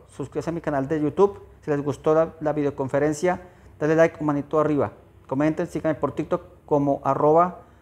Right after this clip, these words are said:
julian punto danilo punto mor y demás redes sociales, Instagram, Facebook y TikTok.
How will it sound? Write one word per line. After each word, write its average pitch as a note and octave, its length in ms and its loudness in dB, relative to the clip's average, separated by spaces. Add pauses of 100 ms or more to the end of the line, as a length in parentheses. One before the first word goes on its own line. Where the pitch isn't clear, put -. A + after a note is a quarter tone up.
(220)
julian C#3+ 380 0
punto D#3+ 280 -2
danilo D3 220 0
punto D#3+ 300 -2
mor E3+ 240 2 (180)
y D3 80 -4
demás C#3 260 2
redes D#3 120 2
sociales, D3+ 540 0 (840)
Instagram, E3+ 540 2
Facebook D#3 340 0
y D3+ 80 -6
TikTok. B2 420 -6